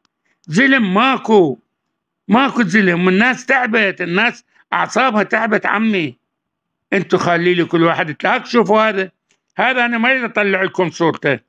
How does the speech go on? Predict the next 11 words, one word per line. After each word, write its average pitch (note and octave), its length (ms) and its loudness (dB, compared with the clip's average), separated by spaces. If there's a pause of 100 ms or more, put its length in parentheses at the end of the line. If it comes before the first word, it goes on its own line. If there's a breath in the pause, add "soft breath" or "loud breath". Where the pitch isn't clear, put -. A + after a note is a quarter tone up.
(360 soft breath)
اخاف G3+ 280 0
يطلع G#3 320 -2
من G#3 160 -2
جماعه G3+ 600 0
ابو F#3+ 640 0
خابصه، G#3 800 -2 (400)
لو F#3+ 180 2
من F#3+ 160 -2
جماعه F#3+ 460 0
ابو F3+ 200 2
لايصه، G#3 800 0